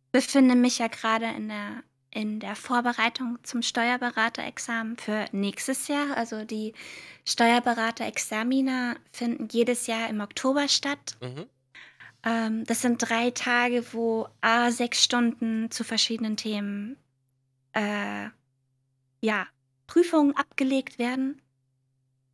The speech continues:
Speaker 1: Da befinde ich mich jetzt schon in der Vorbereitung, also seit diesem Jahr im Mai, Juni. Und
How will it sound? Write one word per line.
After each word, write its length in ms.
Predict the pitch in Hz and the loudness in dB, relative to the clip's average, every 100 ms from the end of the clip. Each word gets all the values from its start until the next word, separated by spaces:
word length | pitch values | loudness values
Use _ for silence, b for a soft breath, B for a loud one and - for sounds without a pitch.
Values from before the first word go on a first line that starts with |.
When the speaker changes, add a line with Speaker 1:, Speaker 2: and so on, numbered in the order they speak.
| _ - B B B B - | _ -20 B B B B 2
Speaker 1:
Da 120 | 269 | 6
befinde 360 | 269 277 277 285 | 6 6 6 6
ich 140 | 277 | 4
mich 180 | 262 - | 0 2
jetzt 240 | 277 - | 0 2
schon 220 | - 311 | 2 4
in 80 | 277 | 4
der 100 | 277 | 0
Vorbereitung, 680 | 269 269 254 220 226 233 226 | -2 -4 -4 -6 -6 -8 -8
also 160 | 226 | -8
seit 240 | 233 233 - | -8 -10 -4
diesem 300 | 269 285 262 | -2 0 -2
Jahr 360 | 247 240 240 - | 0 0 -2 -4
im 440 | 240 240 233 233 - _ _ _ _ | -4 -2 -2 -4 -8 _ _ _ _
Mai, 280 | 247 233 247 | 2 4 2
Juni. 640 | 240 240 247 233 220 262 _ _ _ _ _ _ _ B B B B B B _ _ | 2 4 4 4 0 -4 _ _ _ _ _ _ _ B B B B B B _ _
Und 1300 | - 240 233 233 233 233 233 240 233 226 233 - | 4 6 8 6 2 0 -2 -4 -4 -4 -6 -10